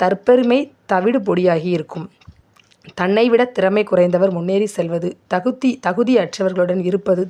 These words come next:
தகுதியற்ற விஷயத்தை செய்து மாட்டிக்கொள்வது, அவசரப்பட்டு வார்த்தைகளை கொட்டி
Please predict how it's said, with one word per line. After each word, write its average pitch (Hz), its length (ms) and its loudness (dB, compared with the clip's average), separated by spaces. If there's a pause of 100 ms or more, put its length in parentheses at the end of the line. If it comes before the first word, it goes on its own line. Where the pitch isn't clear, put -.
தகுதியற்ற 247 500 0
விஷயத்தை 202 480 0
செய்து 196 420 -4 (600)
மாட்டிக்கொள்வது, 196 760 0
அவசரப்பட்டு 214 720 -2
வார்த்தைகளை 190 560 0
கொட்டி 180 460 -8